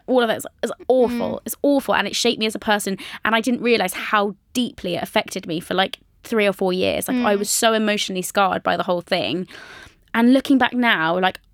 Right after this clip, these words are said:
Speaker 1: I think you know this more than anyone, but I literally, I don't take any shit from
Speaker 2: You
Speaker 1: anyone.
Speaker 2: don't.
Speaker 1: And I'm such a, like, I'm su-, I, I work in a gym full of guys. I literally would, would make them, like, cry like little girls. Like, 'cause I just, I just don't. And
Speaker 2: No.
Speaker 1: it's really made me have that thick outer skin.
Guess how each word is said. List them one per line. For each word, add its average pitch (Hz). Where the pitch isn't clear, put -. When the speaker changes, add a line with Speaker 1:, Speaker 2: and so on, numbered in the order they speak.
Speaker 1:
I 196
think -
you 208
know 175
this 185
more 180
than 180
anyone, 180
but -
I 196
literally, 190
I 190
don't 180
take -
any 175
shit -
from 190
Speaker 2:
You 247
Speaker 1:
anyone. 220
Speaker 2:
don't. 285
Speaker 1:
And 233
I'm 247
such -
a, 262
like, 233
I'm 247
su-, -
I, -
I 262
work 285
in 247
a 214
gym 196
full 190
of 185
guys. 175
I 208
literally 208
would, 180
would 196
make 185
them, 185
like, 180
cry 185
like 170
little 180
girls. 175
Like, 196
'cause -
I 208
just, -
I 226
just -
don't. 214
And 196
Speaker 2:
No. 226
Speaker 1:
it's 233
really 277
made 240
me 190
have 202
that -
thick -
outer 202
skin. 180